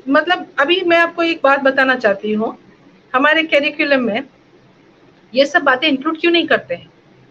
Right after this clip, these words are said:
क्यों नहीं ये जागरूकता फैलाते हैं? हमारी government को चाहिए कि ये सारी चीजें, चीजों को बताएं।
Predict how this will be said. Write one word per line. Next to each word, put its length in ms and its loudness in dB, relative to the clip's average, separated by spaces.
क्यों 180 0
नहीं 200 4
ये 100 4
जागरूकता 500 0
फैलाते 460 0
हैं? 180 -4
हमारी 280 0
government 400 2
को 100 0
चाहिए 460 2
कि 120 -2
ये 160 0
सारी 280 0
चीजें, 360 -4
चीजों 300 -2
को 100 -4
बताएं। 400 -2